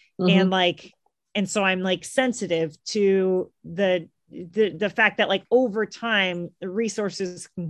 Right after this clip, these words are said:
Speaker 2: become quite askew if I'm not hanging out with people who are, like, really in tune with, like, fairness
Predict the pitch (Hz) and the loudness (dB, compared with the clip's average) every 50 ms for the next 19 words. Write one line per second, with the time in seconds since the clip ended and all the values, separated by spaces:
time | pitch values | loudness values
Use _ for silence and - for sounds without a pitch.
0 | - 185 196 185 - - 196 190 185 175 175 - - 208 202 190 180 165 - - | -6 -6 -6 -6 -6 -8 -8 -8 -8 -8 -12 -6 -4 -2 -2 -2 -2 -4 -6 -10
1 | - - 254 262 214 165 156 - - 175 - - 208 196 196 196 190 - - 175 | -6 -4 -2 0 0 0 -2 -4 -8 -6 -2 -2 -2 0 0 0 -2 -2 -2 -4
2 | 104 196 190 185 196 208 190 - 185 - 196 185 151 - 185 180 175 170 147 - | -4 -4 -2 -2 -2 -2 -2 -4 -6 -6 -8 -6 -4 -2 0 0 0 0 -2 -6
3 | _ _ _ _ _ _ _ - 220 208 196 190 180 180 180 175 - - _ _ | _ _ _ _ _ _ _ 0 2 4 4 4 4 4 2 2 0 -2 _ _
4 | _ _ _ - 170 170 180 208 220 226 220 208 190 175 - - 180 170 156 160 | _ _ _ -14 -8 -2 4 4 6 6 6 4 2 0 -2 -4 -6 -6 -8 -8
5 | - - 208 190 170 160 156 - - 160 156 - _ _ _ _ _ - 175 175 | -6 -4 -2 -2 -2 -4 -6 -8 -12 -14 -16 -16 _ _ _ _ _ -6 -6 -2
6 | - 180 170 165 160 - - _ _ _ _ _ _ - - _ 220 208 202 202 | 0 2 2 2 0 -2 -10 _ _ _ _ _ _ -20 -6 _ 0 2 2 2
7 | 196 185 170 165 - - 165 - - - - - | 2 0 -2 -4 -6 -6 -8 -10 -14 -18 -18 -20